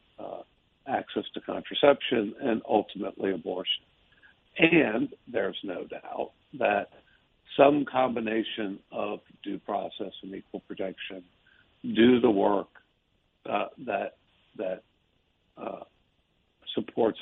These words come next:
the right to gay marriage. So, uh, I, I, m-, maybe it's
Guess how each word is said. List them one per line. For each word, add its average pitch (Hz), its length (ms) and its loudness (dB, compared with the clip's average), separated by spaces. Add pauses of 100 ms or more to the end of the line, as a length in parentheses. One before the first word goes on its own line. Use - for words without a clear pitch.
the 117 60 2
right 95 360 2
to 98 80 -8
gay 85 240 -6
marriage. 85 440 -14 (800)
So, 107 380 6 (260)
uh, 104 180 -6 (220)
I, 117 140 4 (180)
I, 123 340 2 (1080)
m-, 139 220 -8
maybe 143 460 4
it's 131 100 -4